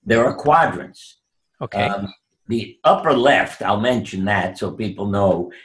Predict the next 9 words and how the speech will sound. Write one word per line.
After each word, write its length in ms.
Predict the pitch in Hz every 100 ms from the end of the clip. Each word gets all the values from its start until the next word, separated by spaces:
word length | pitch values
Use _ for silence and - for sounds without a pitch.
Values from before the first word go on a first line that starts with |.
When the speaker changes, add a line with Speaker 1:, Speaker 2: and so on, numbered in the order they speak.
| _ _ -
Speaker 1:
is 500 | 113 117 - - - _ _
the 120 | 107 -
far 280 | 147 143 143
future 380 | 127 110 - 110
or 60 |
the 120 | 98 95 107
death 200 | 107 -
concept. 600 | - 78 76 - 80 - _ _ _ _ _ _ _ -
And 500 | 101 101 101 98